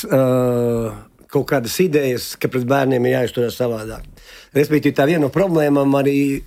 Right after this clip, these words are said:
ir jaunos laikos, ka cenšas ātrāk, lai tas bērns neradītu problēmas, ātrāk viņam, ā, dot ēst, laikam, tā būtu pareizi teikt, jā, tāpat kā pieaugušajiem.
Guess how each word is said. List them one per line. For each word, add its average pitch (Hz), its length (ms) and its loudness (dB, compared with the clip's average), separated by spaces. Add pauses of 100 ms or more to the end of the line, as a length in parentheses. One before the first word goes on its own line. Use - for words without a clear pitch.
ir 143 260 2 (160)
jaunos 143 400 0
laikos, 135 400 0
ka 135 220 0 (480)
cenšas 160 580 0
ātrāk, 147 400 0
lai 123 160 0
tas 113 100 -6
bērns 127 300 -2
neradītu 127 400 0
problēmas, 160 640 0
ātrāk 139 560 0
viņam, 131 380 0 (220)
ā, 117 160 0 (640)
dot 127 340 0
ēst, 185 420 0
laikam, 101 300 -6
tā 139 160 -2
būtu 120 160 -6
pareizi 120 320 -2
teikt, 120 240 0
jā, 135 140 2 (200)
tāpat 156 320 0
kā 147 140 2
pieaugušajiem. 107 800 -2